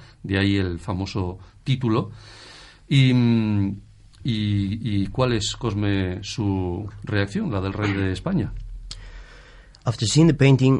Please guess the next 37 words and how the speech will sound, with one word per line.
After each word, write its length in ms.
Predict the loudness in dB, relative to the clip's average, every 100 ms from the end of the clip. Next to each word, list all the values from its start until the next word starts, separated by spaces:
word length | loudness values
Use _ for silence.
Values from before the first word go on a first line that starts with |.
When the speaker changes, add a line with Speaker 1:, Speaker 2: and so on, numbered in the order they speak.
| 0 -2
Speaker 2:
the 100 | 4
king 160 | 4
was 120 | 6
very 160 | 4 2
surprised, 560 | 2 0 0 -2 -10 -18 -20 -2
and 80 | 2
even 140 | 2
sad 240 | 2 2 2
at 80 | 0
the 80 |
surprise. 540 | -2 -2 -4 -6 -12 -20 -20 _ _ _ _ _
For 180 | -6 -2
a 60 | 2
long 260 | 2 2
time, 320 | 2 2 2 -2
he 80 | -4
said 160 | 0 2
nothing. 380 | 0 -2 -8 -20 -20 -20 _ _ -20 -20 -20 -16 -2
Afterwards, 600 | -2 2 2 2 0 -6 -8
he 140 | 0
went 200 | 2 2
to 60 | 2
his 140 | -2
chapel 400 | -2 -4 -4 -8 -4
in 80 | 0
the 80 | 2
royal 240 | 2 2
monastery 480 | 2 0 0 -6 -4
of 140 | -6 -6
El 60 | -6
Escorial, 420 | -2 -2 -2 -6 -14 -20 -20 -20 -20 -20 -6
commanding 500 | 0 2 2 2 0 0
that 100 | 2
nobody 360 | 2 2 0 0
should 320 | -2 -2 -2
disturb 380 | -4 -4 -4 -4
him, 300 | -6 -8